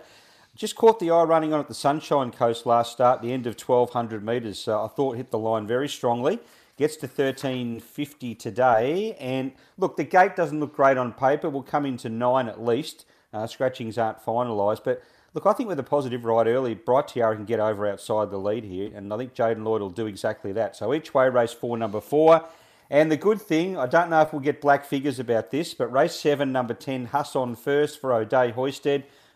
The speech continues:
Benny Thompson will ride. Just the two starts for this mare. Very, very impressive winning here on debut over twelve hundred back in July, romped in by two and a quarter lengths. And then Eagle Farm, second time around, missed the start, got way out of her ground,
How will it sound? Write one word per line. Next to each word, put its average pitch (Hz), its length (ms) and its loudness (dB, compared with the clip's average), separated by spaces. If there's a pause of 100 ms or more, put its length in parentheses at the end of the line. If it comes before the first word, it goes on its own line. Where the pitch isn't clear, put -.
Benny 139 220 0
Thompson 135 420 -4
will 113 140 -2
ride. 117 480 6
Just 170 220 -8
the 151 60 -12
two 151 360 -2
starts 135 420 2
for 127 120 -8
this 120 200 -8
mare. 190 280 0 (420)
Very, 156 380 4
very 131 500 4
impressive 120 480 -2
winning 127 220 -2
here 123 220 -2
on 120 140 0
debut 117 480 4
over 107 160 4
twelve 120 360 0
hundred 117 340 -4
back 123 220 0
in 110 80 -8
July, 127 420 4
romped 143 380 0
in 120 120 -4
by 107 140 -2
two 120 220 -6
and 110 80 -6
a - 20 -12
quarter 113 320 -2
lengths. 131 340 -4 (300)
And 123 100 -2
then 147 80 4
Eagle 170 240 2
Farm, 165 300 6
second 160 380 -2
time 139 220 4
around, 135 420 0
missed 190 260 -4
the 139 80 -6
start, 127 460 4
got 127 200 -2
way 190 440 4
out 135 80 6
of 110 100 2
her 117 140 2
ground, 123 420 0